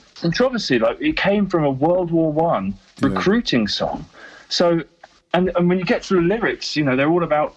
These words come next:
Speaker 1: basically making war. And of course, as a tin trader, Joseph of Arimathea, his main market, the main use of tin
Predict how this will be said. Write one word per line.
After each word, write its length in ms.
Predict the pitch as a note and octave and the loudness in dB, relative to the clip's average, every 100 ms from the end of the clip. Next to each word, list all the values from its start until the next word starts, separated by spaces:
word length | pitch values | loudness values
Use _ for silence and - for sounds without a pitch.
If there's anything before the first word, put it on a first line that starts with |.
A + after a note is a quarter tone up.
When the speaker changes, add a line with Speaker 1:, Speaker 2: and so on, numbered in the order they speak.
| _ | _
Speaker 1:
basically 460 | D#3+ E3 - - C#3 | -2 -2 -4 -2 0
making 380 | C3+ D3+ D3+ E3 | 2 2 2 2
war. 200 | E3+ E3+ | 2 2
And 80 | E3 | 0
of 60 | E3 | 0
course, 220 | B3+ B3 - | 0 0 0
as 160 | F#3+ | 0
a 60 | F#3+ | 0
tin 440 | - - C4 B3+ | 0 2 4 2
trader, 540 | G#3+ A#3 C4 A3+ - - - - _ - | 2 0 0 0 -2 -6 -16 -20 _ 0
Joseph 260 | G#3+ G3 | 0 0
of 60 | G3 | 0
Arimathea, 340 | F#3 F3 G3 | 0 0 -2
his 180 | D3+ D3+ | 0 0
main 300 | F#3+ G#3+ F#3+ | 0 0 0
market, 340 | F#3+ G#3 - | 0 -2 -4
the 60 | C3 | -4
main 200 | E3+ E3+ | -2 -2
use 280 | D3 G3 - | 0 0 0
of 140 | B2+ - | -6 -2
tin 380 | G3 C#3+ F2+ | 0 0 -2